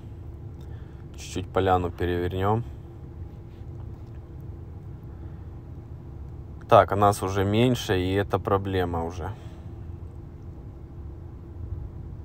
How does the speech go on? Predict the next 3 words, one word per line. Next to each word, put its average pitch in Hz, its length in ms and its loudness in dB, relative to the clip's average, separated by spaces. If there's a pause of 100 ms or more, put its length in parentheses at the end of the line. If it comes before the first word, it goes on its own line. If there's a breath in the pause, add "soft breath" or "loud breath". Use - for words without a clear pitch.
(1200 loud breath)
Делаем 80 340 -2
еще 85 320 -4 (100)
так. - 360 2